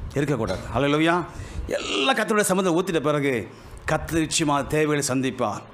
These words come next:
கர்த்தர் எல்லா காரியங்களும் பொறுப்பெடுத்துக் கொள்வார். குழந்தை பாக்கியத்தை கொடுத்துட்டாரு. நான் ம-, கவலைப்பட மாட்டேன். அவருடைய பி-, நான் அவருடைய பிள்ளை,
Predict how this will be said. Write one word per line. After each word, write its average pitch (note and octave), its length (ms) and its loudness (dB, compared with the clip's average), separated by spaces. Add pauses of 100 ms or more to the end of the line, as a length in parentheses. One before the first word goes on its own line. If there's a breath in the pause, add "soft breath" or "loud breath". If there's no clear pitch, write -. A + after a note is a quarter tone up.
(360 loud breath)
கர்த்தர் D3 260 0
எல்லா E3 280 4
காரியங்களும் D#3+ 300 2
பொறுப்பெடுத்துக் D#3 460 2
கொள்வார். B2+ 340 0 (300 loud breath)
குழந்தை F3+ 340 2
பாக்கியத்தை D#3 420 0
கொடுத்துட்டாரு. E3+ 600 2 (320)
நான் G3+ 380 4
ம-, F#3+ 180 4
கவலைப்பட F3+ 420 4
மாட்டேன். E3 260 4
அவருடைய A#3+ 600 4
பி-, G3 60 0
நான் F3 200 6
அவருடைய G3+ 320 4
பிள்ளை, F#3 320 4